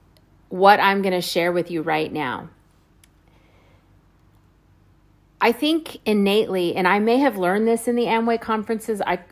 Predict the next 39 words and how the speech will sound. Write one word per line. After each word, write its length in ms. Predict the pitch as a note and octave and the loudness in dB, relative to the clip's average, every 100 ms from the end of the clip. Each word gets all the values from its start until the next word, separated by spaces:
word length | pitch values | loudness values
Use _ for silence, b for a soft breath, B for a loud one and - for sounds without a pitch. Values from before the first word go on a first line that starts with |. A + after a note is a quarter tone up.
| - - | -20 -6
honestly, 420 | G#3 A3 A3 G#3 | -4 -2 -2 -2
I 60 | F3+ | 0
don't 200 | F#3+ C#3+ | -2 -4
remember. 300 | E3+ E3 E3 | -4 -4 0
I 120 | C#3+ | 0
was 140 | G3 | -2
so 180 | F#3+ G3 | -4 -2
young. 280 | F#3+ E3+ E3+ | -2 -2 -4
This 160 | F#3+ A3+ | -6 -8
is 140 | G#3+ | -2
back 240 | G3 F#3+ | 0 0
when 80 | G3+ | -2
I 80 | F3+ | -4
was, 140 | E3+ | -4
like, 180 | D#3+ F#2+ | -6 -10
twenty-five. 840 | - F3 F3+ E3 E3 D#3+ E3 - - _ _ _ _ _ _ _ _ _ _ - - | -8 -6 -6 -4 -4 -4 -6 -10 -16 _ _ _ _ _ _ _ _ _ _ -20 -16
So 600 | - - G#3+ G3+ F#3+ - - _ _ _ _ - | -8 0 2 4 2 -2 -12 _ _ _ _ -12
what 300 | F#3+ A#3 D#4+ | 2 4 4
I 160 | E4+ | 0
did 360 | G#3+ G3+ G3 E3+ | -2 -2 -2 -2
was 260 | D#3+ D#3 | -2 -4
this. 600 | - C#3 F2 - - - - b b b b b b b b | -4 -6 -6 -8 -12 -14 -18 b b b b b b b b
I 140 | G#3+ | 0
had 160 | B3+ A#3 | 2 2
come 220 | A3 A#3 | 0 0
to 80 | D4 | 0
South 280 | - A#3 A#3 | 2 2 2
Carolina 480 | A#3 G#3+ E3+ D#3+ D#3 | 0 0 2 0 0
and 240 | D#3 F3 | -2 0
there 140 | F#3 | 0
were 140 | F#3 F3+ | 0 0
no 220 | F3 G#3 | 0 0
places 600 | A3+ A3 G3 G3 F3+ D#3+ | -2 -2 -4 -4 -6 -8
to 80 | - | -8
get 220 | E3 D3+ | -6 -6
coffee. 580 | - E3 D#3 - F2 E3 - _ - | -2 -2 -2 -4 -14 -16 -20 _ -4
And 200 | F#3+ F3+ | 0 2
I 200 | - G3+ | 4 4
had 500 | A3 G#3 F#3+ F#3 - | 4 2 4 2 0